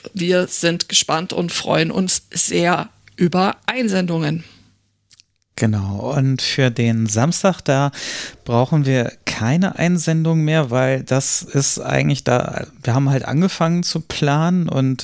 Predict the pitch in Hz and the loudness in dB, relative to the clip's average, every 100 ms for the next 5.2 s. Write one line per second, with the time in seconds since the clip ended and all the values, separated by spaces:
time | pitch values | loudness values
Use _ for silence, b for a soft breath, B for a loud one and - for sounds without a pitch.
0 | 127 135 127 123 123 120 123 135 - 139 | -2 2 2 2 -2 0 0 0 0 0
1 | 131 127 131 123 120 135 - 120 123 - | 0 0 0 0 0 -2 0 0 0 0
2 | 131 131 127 - 120 127 127 135 - 127 | 0 0 -2 -2 -2 0 0 0 -2 -4
3 | - 127 127 123 - - 139 - 143 139 | 0 0 0 0 0 0 0 0 0 0
4 | 135 127 123 131 123 156 - 170 160 - | 0 0 0 -2 -2 0 0 0 0 0
5 | 170 | 0